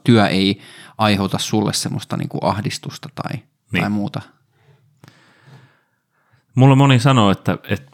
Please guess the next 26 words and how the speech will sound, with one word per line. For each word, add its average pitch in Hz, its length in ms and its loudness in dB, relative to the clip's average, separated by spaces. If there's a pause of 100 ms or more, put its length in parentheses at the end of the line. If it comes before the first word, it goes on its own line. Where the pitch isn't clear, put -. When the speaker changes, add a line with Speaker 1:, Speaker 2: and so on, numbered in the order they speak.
(160)
Speaker 2:
mä 104 140 2
haluaisin 98 440 4
niin 92 420 2
tonne 90 240 2
sun 85 260 -2
työpaikalle, 80 640 0
kun 92 80 0
ei 85 60 2
tarvis 82 380 -2
ajatella 80 500 -2
ja 78 80 -2 (260)
tarvis 85 300 -2
vaan 82 140 0
tehdä. 80 300 -2
Ja, 57 180 -6 (640)
mut 101 180 -6 (220)
<laughs> - 240 -20
ei 98 100 2
se 117 100 0
vaan 120 180 4
vuosia 101 520 2 (300)
tommonen 85 400 0
paska 85 300 -2
niin - 240 -10 (640)
oo 85 80 -2
kellekään. 78 600 -4